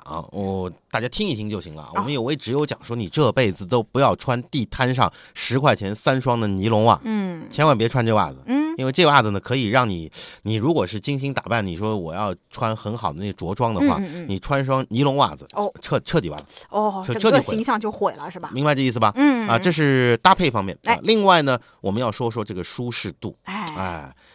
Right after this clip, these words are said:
Speaker 1: 呃，因为袜子呢，毕竟还是要穿的嘛。
Speaker 2: 对呀。
Speaker 1: 是吧？
Speaker 2: 而且大部分情况下，一穿你都一天不换的。
Speaker 1: 哎，是，是，是，是，是。
Speaker 2: 嗯。
Speaker 1: 呃，夏天或者运动的时候呢，有那种低帮的浅口的袜子。
Speaker 2: 哎，对。
Speaker 1: 哎，对吧？
Speaker 2: 嗯。
Speaker 1: 夏天穿比较合-，合适一点。
Speaker 2: 是。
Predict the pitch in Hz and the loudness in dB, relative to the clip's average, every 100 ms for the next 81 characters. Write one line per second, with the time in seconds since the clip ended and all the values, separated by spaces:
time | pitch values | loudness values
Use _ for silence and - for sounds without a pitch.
0 | - 85 80 80 139 143 117 101 175 110 | -12 -8 -8 -4 -2 0 0 -2 -4 -4
1 | 90 80 135 104 98 135 92 - 147 180 | -6 -10 -8 -8 -8 -8 -8 -6 -6 -4
2 | 131 - - 339 339 262 247 185 160 147 | -6 -8 -4 0 0 0 0 2 4 2
3 | _ 269 254 226 220 214 311 330 240 220 | _ -8 -2 0 0 -2 -4 -4 -4 -6
4 | 254 285 - 285 - 320 311 220 240 269 | -4 -6 -6 -6 -2 2 4 4 2 0
5 | 254 - - 320 285 269 269 339 240 151 | -6 -6 -2 0 0 -2 0 0 0 -6
6 | 131 - 170 196 190 165 156 139 135 123 | -14 -2 2 4 2 0 0 -2 -2 -2
7 | 254 285 254 226 214 - 139 135 139 - | 0 2 0 -4 -8 0 4 4 4 4
8 | 226 151 170 180 165 151 196 170 175 113 | 4 4 0 2 0 2 0 2 2 0
9 | 107 113 110 92 80 127 101 82 78 _ | -2 -4 -2 -2 -4 -6 -6 -8 -12 _
10 | - 175 165 - 156 156 110 - - 95 | -6 -4 -2 6 6 6 0 -2 -4 -4
11 | 151 87 69 87 92 65 - - 175 - | -6 -6 -6 -4 -6 -6 -16 -12 -8 0
12 | 240 - 139 139 139 123 156 135 135 139 | 0 2 2 4 2 4 2 2 -2 -2
13 | 131 127 - 98 104 - 92 - 101 127 | -4 -6 -6 -4 -4 -4 -6 -4 -6 -6
14 | 87 - - 226 | -8 -8 0 0